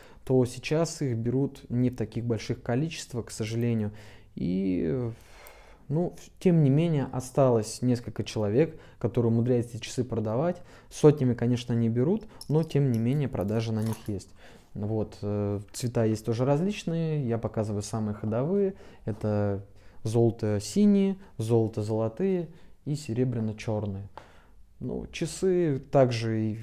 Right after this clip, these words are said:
конечно, не ноу-, не ноунейм, но проблем с интеллектуальной собственностью у этих часов, как правило, нет, поэт-, поэтому продаются они через любой канал продаж. Главное не лениться и тестировать.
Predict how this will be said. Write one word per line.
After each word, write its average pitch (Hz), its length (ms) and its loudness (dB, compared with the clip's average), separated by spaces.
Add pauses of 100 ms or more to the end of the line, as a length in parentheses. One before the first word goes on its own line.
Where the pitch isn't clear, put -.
(500)
конечно, 120 360 0
не 123 140 4
ноу-, 135 380 4
не 135 180 2
ноунейм, 156 680 2
но 135 160 2
проблем 131 460 2
с - 100 -10
интеллектуальной 120 520 -4
собственностью 160 680 -6 (340)
у 127 120 8
этих 127 200 6
часов, 156 260 -2
как - 180 -4
правило, 117 340 2
нет, 160 280 -2
поэт-, 117 400 -6
поэтому 123 380 -2
продаются 110 580 -4
они 120 160 -2
через 110 240 -4
любой 110 260 -2
канал 110 300 -6
продаж. 113 460 -6 (260)
Главное 139 380 8
не 117 140 2
лениться 113 440 -2
и 123 160 -8
тестировать. - 500 -12